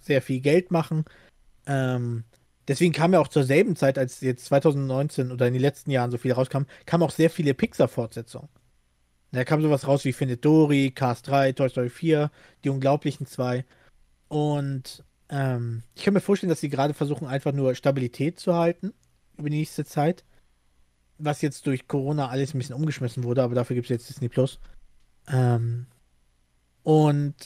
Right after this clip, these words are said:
aber trotzdem, das ist immer das, was ich, mich ja nervt. Und wir hatten ja schon mal drüber gesprochen, an, äh, Onno, ist ja tatsächlich, dass mich das nervt, dass Disney nach und nach ja Studios einkauft und diese Ressourcen einholt für viele kreative Ideen und dann trotzdem nur Remakes macht oder Fortsetzungen.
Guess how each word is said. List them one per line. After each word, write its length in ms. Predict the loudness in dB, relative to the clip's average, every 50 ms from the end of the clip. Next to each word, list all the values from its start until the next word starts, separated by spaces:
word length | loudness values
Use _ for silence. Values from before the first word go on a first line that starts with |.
| -20 _ -6
aber 220 | -2 0 0 2
trotzdem, 500 | 2 4 2 2 2 4 2 4 4 4
das 160 | 0 -2 0 0
ist 140 | 0 0
immer 160 | 2 2 4 4
das, 180 | 2 2 2
was 140 | 0 -2 -2
ich, 200 | -6 -8 -8 -10
mich 180 | -4 -4 -2 0
ja 80 | 2 2
nervt. 260 | 4 4 2 2 0
Und 80 | -2 2
wir 80 | 2
hatten 120 | 2 2 0
ja 60 | -4
schon 140 | -2 -2 -2
mal 100 | -2 -2
drüber 180 | 0 0 -2
gesprochen, 340 | -2 0 0 -2 -2 -2 -2
an, 200 | -6 -6 -6 -8 -8 _ -2
äh, 240 | 0 2 2 2 0
Onno, 380 | 0 -2 0 2 2 0 0 _ _ _ _ _ _ _ _ _ _ _
ist 160 | -4 0 2
ja 60 | 2 2
tatsächlich, 460 | 2 0 2 2 0 0 0 -2 0
dass 200 | 0 -2 0 0
mich 100 | -2 0
das 200 | 0 -2 0 0
nervt, 300 | 2 4 4 4 2 0 -18 -20 -12 -2
dass 180 | -2 -2 -2 4
Disney 300 | 2 2 4 4 0 0
nach 240 | 2 2 0 0 2
und 80 | 2 0
nach 140 | 0 2
ja 80 | 0 -2
Studios 340 | 0 2 0 0 0 -2 -4
einkauft 640 | 0 0 0 2 2 4 4 2 2 0 -14 -20 _ -20 _ _ _ _ _ _ _ _ _ _ _
und 160 | -6 -4 -4 0
diese 160 | 2 2 2
Ressourcen 600 | 2 2 0 2 4 4 4 4 0 -2 -6 -6
einholt 420 | -4 -4 -4 -2 -2 -2 -4 -4
für 120 | -4 -4 -4
viele 260 | 0 0 0 0 0
kreative 460 | 2 4 4 4 4 4 0 2 2
Ideen 340 | 2 2 2 2 0 0 -2 _ _ -20 -20 -20 _ _ -8
und 140 | -8 -2 -2
dann 180 | -2 -2 -2 -6
trotzdem 560 | -4 -4 -4 -4 -2 -2 -4 -4 -2 -2 -2
nur 160 | 0 0 0
Remakes 600 | 0 0 -2 -2 0 2 2 0 0 0 -4 -10
macht 240 | -8 -8 -8 -10 -12 -6 0
oder 280 | 2 4 6 6 4
Fortsetzungen. 720 | 4 2 2 2 2 2 -2 -6 -10 -10 -10 -12 -20 -20 -20